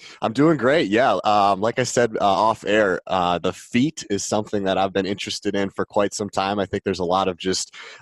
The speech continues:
unknown areas, as you know, and you're about to teach us and, and the listeners all about it, but I'm, I'm really excited to dive into some of the things that,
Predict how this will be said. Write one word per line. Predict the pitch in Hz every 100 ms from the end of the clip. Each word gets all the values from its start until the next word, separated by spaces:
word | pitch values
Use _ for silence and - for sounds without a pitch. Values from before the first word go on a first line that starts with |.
| -
unknown | 110 110 104 104 101
areas, | 104 104 101 95
as | 85 90
you | 110
know, | 107 104
and | 101
you're |
about | 92 95 -
to |
teach | - 110 -
us | 101 - -
and, | 92 85
and | 90
the | 87
listeners | 101 - 101
all | 95 95
about | 87 95 95
it, | 87
but | 90
I'm, | 90
I'm | 92
really | 95 120
excited | 113 - 101 95
to |
dive | 87 92 92 92
into | 92 -
some | 90 - 95
of |
the | 92
things | 90 92 92
that, | 87 85